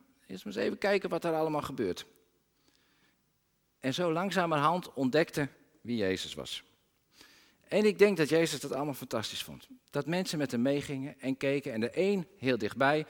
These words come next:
en de ander op een grotere afstand dat ze hem volgden. Toen ik dit aan het voorbereiden was, werd ik geraakt door die hele lange weg die Jezus heeft afgelegd, die God heeft afgelegd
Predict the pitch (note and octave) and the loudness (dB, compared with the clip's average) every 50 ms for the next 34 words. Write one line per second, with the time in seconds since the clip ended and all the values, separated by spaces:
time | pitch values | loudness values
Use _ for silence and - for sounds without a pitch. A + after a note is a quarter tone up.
0 | - - - - - - A#2+ A#2 B2 F#2 C#3+ E3+ F3 D#3+ D3+ C3+ B2+ - - - | -10 -18 -20 -10 -4 0 0 0 2 4 2 4 4 4 2 2 0 -4 -12 -20
1 | _ _ - A#2+ A#2+ - G#2 G#2 F#2+ - _ - - - - _ - - - A#2 | _ _ -6 -6 -4 -2 -4 -4 -4 -8 _ -20 -20 -20 -20 _ -10 -2 4 6
2 | A#2 B2 B2+ - A2 G2 F#2+ F2+ - - _ _ _ - - A#2 A#2+ - - - | 6 6 6 4 -2 -6 -6 -8 -10 -18 _ _ _ -4 -2 -2 -2 -2 -2 -4
3 | G#2+ G2+ G2+ G2+ - - - - - F#2+ G2 - F2+ F2 F#2 G2 F#2+ - - F#2 | -2 -2 -4 -6 -10 -12 -14 -12 -10 -10 -8 -6 -6 -6 -6 -6 -8 -8 -8 -8
4 | D#2+ D2+ D2 - - B1+ - - - _ _ _ _ _ _ _ _ _ _ _ | -8 -8 -8 -10 -16 -16 -16 -18 -20 _ _ _ _ _ _ _ _ _ _ _
5 | _ _ _ _ _ _ _ _ _ _ _ _ _ _ _ _ _ _ _ _ | _ _ _ _ _ _ _ _ _ _ _ _ _ _ _ _ _ _ _ _
6 | _ _ _ _ _ _ _ _ _ _ _ _ _ _ _ _ _ _ _ - | _ _ _ _ _ _ _ _ _ _ _ _ _ _ _ _ _ _ _ -20
7 | - - - - - _ _ _ _ _ _ _ _ _ _ _ _ _ _ _ | -20 -20 -20 -20 -20 _ _ _ _ _ _ _ _ _ _ _ _ _ _ _
8 | _ _ _ - E3 E3+ D#3+ E3 D#3+ E3 D#3 C#3+ - - G3 G#3+ F#3 F#3+ F#3 F3+ | _ _ _ 0 0 2 6 8 8 8 8 8 6 6 6 6 8 8 8 8
9 | F3+ E3+ D#3 D#3+ E3 D#3 - - D3 D3 F3+ F#3+ - - E3 D3 D3+ D#3 D3 C#3+ | 8 8 8 8 6 6 6 4 4 6 4 4 2 4 4 6 8 8 8 8
10 | C#3 - C#3+ B2+ B2 A#2+ A#2+ A#2 - - A2 C3 D3 F3 G#3 G#3 E3 D#3 D3+ D3 | 6 4 2 2 2 2 0 -2 -4 -6 -4 2 6 8 8 8 8 6 6 6
11 | D3+ D3 C3 B2 B2+ C3+ D3 - - - - - _ _ - - - - - - | 6 8 8 8 8 6 6 4 0 -4 -10 -14 _ _ -20 -20 -20 -20 -20 -20
12 | - - _ _ _ _ _ _ _ - A2+ A#2 A#2 C3 D3 D3 - A#2+ - A2+ | -20 -20 _ _ _ _ _ _ _ -4 0 4 6 6 6 6 4 0 -2 -4
13 | G2 - F2+ G#2 B2 - - B2+ A#2 A2+ G2 F2+ - G2 F2 - - C#3+ - C3 | -4 -4 -2 -4 -4 -2 -2 0 0 0 0 -2 -6 -8 -6 -4 -6 -4 0 0
14 | A2+ G#2+ - G2+ G#2+ A2 - - A2 G#2 G2+ G2 - - - | 0 0 -2 -4 -8 -8 -6 -6 -4 -2 -2 -4 -4 -10 -16